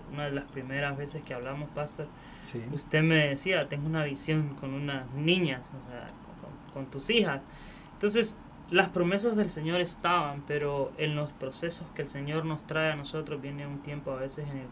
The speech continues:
Speaker 1: que, como dice, no sucede, o sea, X, ¿no? Ya. Pero cuando Josué envía eso, sí, eh, mi corazón como que lo humano a veces lo, lo, lo siempre lo, lo,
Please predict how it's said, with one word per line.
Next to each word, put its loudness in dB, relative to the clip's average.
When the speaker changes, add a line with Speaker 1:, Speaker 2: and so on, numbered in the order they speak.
Speaker 1:
que, -6
como -8
dice, -6
no 2
sucede, 0
o -16
sea, -2
X, 2
¿no? -4
Ya. -2
Pero 8
cuando 4
Josué 2
envía 8
eso, 4
sí, -2
eh, 8
mi 0
corazón 4
como 6
que 10
lo 8
humano 12
a 10
veces 6
lo, 10
lo, 8
lo 2
siempre 6
lo, 10
lo, 0